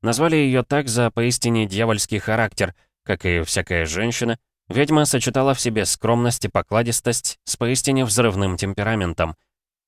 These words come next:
Управляемая ракета подкрадывалась на малой скорости, используя обычный поршневой мотор с пропеллером. Оператор опознавал цель с помощью электронно-оптической системы наведения,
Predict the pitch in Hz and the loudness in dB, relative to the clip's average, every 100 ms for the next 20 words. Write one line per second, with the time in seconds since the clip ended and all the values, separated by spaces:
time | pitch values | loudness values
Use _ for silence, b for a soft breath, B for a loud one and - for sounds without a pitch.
0 | - 98 98 110 101 104 98 95 - 117 | -4 -2 0 0 2 2 2 0 0 -2
1 | - 87 - 90 95 92 92 87 - 92 | -2 -4 -2 -2 0 2 2 0 0 -2
2 | 92 92 90 87 - 110 101 - - - | 0 0 0 0 0 0 0 -2 -6 -4
3 | - - 101 87 98 - 90 98 - 104 | -4 -2 -2 0 -2 0 -2 -2 -2 -2
4 | 101 101 - 98 92 107 98 85 92 - | -2 -2 -2 -2 0 0 0 0 -2 -2
5 | 98 90 107 95 87 85 - _ _ _ | -4 -4 -4 0 0 0 -6 _ _ _
6 | _ _ 104 127 143 - 123 120 110 110 | _ _ -2 0 2 2 0 2 2 4
7 | 101 95 - 127 - - 92 87 92 87 | 2 2 0 0 0 0 0 0 0 0
8 | 85 92 92 92 90 98 90 90 - 90 | 0 0 0 0 -2 -4 -2 -2 -2 -2
9 | - 82 101 90 90 92 90 101 95 85 | -2 -2 0 0 0 0 0 -2 -2 -4